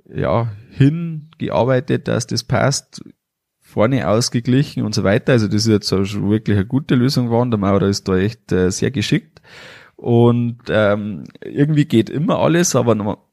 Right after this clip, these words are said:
sowas ist jetzt auch was, wo ich v-, vorher vielleicht dran denken hätte können, aber eben nicht gedacht hab.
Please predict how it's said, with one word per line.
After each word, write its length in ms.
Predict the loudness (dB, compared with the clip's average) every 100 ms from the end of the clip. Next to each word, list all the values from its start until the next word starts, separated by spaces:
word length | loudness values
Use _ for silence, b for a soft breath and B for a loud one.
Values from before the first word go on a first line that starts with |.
| -20 -18
sowas 440 | -8 -2 0 0 0
ist 120 | -2
jetzt 240 | -4 -2
auch 280 | 0 -2 0
was, 260 | 0 0 -2
wo 100 | -2
ich 120 | -2
v-, 360 | -2 -4 -4 -8
vorher 400 | -10 0 4 4 4
vielleicht 380 | 2 2 0
dran 260 | 0 0 0
denken 380 | -2 -2 -6 -4
hätte 380 | -2 -2 -4 -6
können, 520 | -2 -2 -2 -8 -12 _ _ _ _ _ _ _ _ -6
aber 300 | -2 0 0
eben 280 | 0 -2 -2
nicht 300 | -4 -6 -6
gedacht 460 | -2 -2 -4 -2
hab. 300 | 0 0 -6